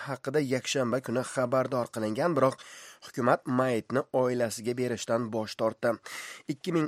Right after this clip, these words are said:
ikkinchi yilda terrorizm va separatizmda ayblangan rohib avval o'limga mahkum etilgan edi, biroq so'ng unga yigirma yil qamoq jazosi belgilangan. aqsh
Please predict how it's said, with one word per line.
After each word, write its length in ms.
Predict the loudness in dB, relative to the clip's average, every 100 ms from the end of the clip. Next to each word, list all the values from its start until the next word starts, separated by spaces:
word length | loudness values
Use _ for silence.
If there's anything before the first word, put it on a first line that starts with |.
| -2
ikkinchi 440 | -6 -2 -2 -2
yilda 160 | -2 0
terrorizm 560 | 0 -2 -2 -2 -2 4
va 100 | 4
separatizmda 720 | 2 0 0 0 0 0 2
ayblangan 560 | 2 2 0 2 2 2 0 2
rohib 380 | 4 2 -2 -2
avval 400 | -2 -2 0 0 0
o'limga 480 | 0 0 0 0 0 0
mahkum 340 | -2 -4 -6 -4
etilgan 500 | -4 -4 -2 -2 -2
edi, 180 | 0 2 4
biroq 240 | 4 2 -4 -20 -12 -2
so'ng 200 | 0 0 -2
unga 240 | 2 2
yigirma 460 | 0 -2 2 4 2
yil 100 | 2
qamoq 340 | 2 2 2 -2
jazosi 400 | -2 -2 -2 -4 -4
belgilangan. 560 | -4 -2 -2 4 2 2 -6 -16 -12 -4 -4
aqsh 240 | -2 -6